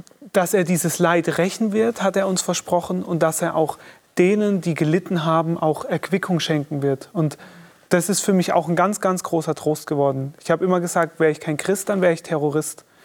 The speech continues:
Weil ich verstehe es, ich verstehe es, dass die Leute diese Ungerechtigkeit nicht begreifen und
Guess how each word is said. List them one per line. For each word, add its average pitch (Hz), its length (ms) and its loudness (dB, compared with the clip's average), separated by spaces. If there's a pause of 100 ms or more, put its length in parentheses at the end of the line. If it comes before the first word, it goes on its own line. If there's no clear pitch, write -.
(260)
Weil 180 160 4
ich 175 80 -4
verstehe 196 480 0
es, - 140 -6
ich 208 160 -4
verstehe 190 380 0
es, 196 100 -2
dass 180 180 0
die 175 120 -2
Leute 170 420 2 (380)
diese 180 240 2
Ungerechtigkeit 190 840 0
nicht 170 200 -4
begreifen 180 640 -2
und 180 260 0